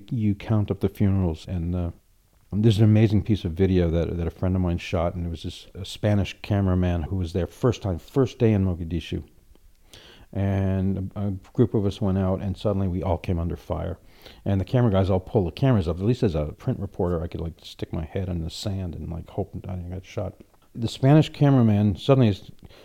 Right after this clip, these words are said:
takes a jolt, looks around, and a bullet had gone right through the lens of his camera. Right through the lens. The other guy turned the camera to him, and he has him on videotape saying, "I'm going home."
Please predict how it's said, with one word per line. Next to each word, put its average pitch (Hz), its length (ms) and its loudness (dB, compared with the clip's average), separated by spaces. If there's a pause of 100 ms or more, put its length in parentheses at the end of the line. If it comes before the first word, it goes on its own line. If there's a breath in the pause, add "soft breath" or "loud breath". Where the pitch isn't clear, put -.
(220 soft breath)
takes - 240 4
a 127 40 4
jolt, 113 260 6
looks - 180 -2
around, 120 280 6
and 87 140 0
a 85 40 0
bullet 95 480 0
had 101 120 0
gone 90 300 0
right 104 200 0
through 113 140 -6
the 98 60 -2
lens 92 320 2
of 85 80 -4
his 82 120 -6
camera. 85 400 -6 (1400 soft breath)
Right 120 340 4
through 120 160 0
the 101 80 2
lens. 90 460 0 (360 soft breath)
The 117 160 4
other 131 120 6
guy 113 120 4
turned 110 240 0
the 107 60 0
camera 101 280 0
to 87 60 0
him, 107 160 2
and 87 120 -2
he 123 80 -2
has 120 260 2
him 113 80 2
on 98 160 2
videotape 104 420 2
saying, 90 240 -2 (140)
"I'm 113 140 2
going 90 240 0
home." 73 320 -4